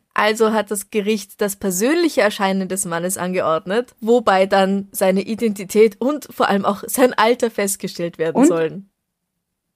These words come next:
Speaker 2: Ach so, das war noch nicht.
Speaker 1: Na, das
Speaker 2: Ach
Speaker 1: war
Speaker 2: so,
Speaker 1: jetzt erst.
Speaker 2: ah ja,
Speaker 1: Genau.
Speaker 2: okay.
Speaker 1: <laughs> Also das ist vom siebzehnten zweiten.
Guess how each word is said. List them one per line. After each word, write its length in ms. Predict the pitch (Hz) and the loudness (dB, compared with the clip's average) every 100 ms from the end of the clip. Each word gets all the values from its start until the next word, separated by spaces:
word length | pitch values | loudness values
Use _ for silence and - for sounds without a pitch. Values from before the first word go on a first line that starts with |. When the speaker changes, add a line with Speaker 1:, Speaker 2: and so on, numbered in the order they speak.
| _ _ | _ _
Speaker 2:
Ach 80 | - | 0
so, 140 | 320 269 | 4 2
das 300 | 247 - 233 | 2 -2 0
war 120 | 254 | 2
noch 180 | 233 - | 2 -2
nicht. 300 | 170 165 - _ - | -8 -10 -20 _ -8
Speaker 1:
Na, 80 | 262 | -2
das 120 | 392 | 2
Speaker 2:
Ach 60 | 277 | 4
Speaker 1:
war 60 | 269 427 | 6 6
Speaker 2:
so, 80 | 392 | 4
Speaker 1:
jetzt 140 | 185 - | 2 2
erst. 20 | |
Speaker 2:
ah 180 | 330 359 | 4 4
ja, 140 | 220 | 4
Speaker 1:
Genau. 240 | 285 262 | 4 2
Speaker 2:
okay. 240 | 277 220 175 _ _ _ - | 0 -2 -4 _ _ _ -4
Speaker 1:
<laughs> 100 | 294 - 302 311 - - - - - - - | -4 -4 -6 -8 -10 -12 -16 -18 -12 -8 -2
Also 160 | 247 254 | -2 -2
das 180 | 254 | -4
ist 140 | 262 254 | -6 -6
vom 140 | 254 | -6
siebzehnten 560 | 240 302 - 247 202 202 | -6 -8 -6 -6 -6 -6
zweiten. 580 | - 247 294 311 320 | 2 2 0 -6 -12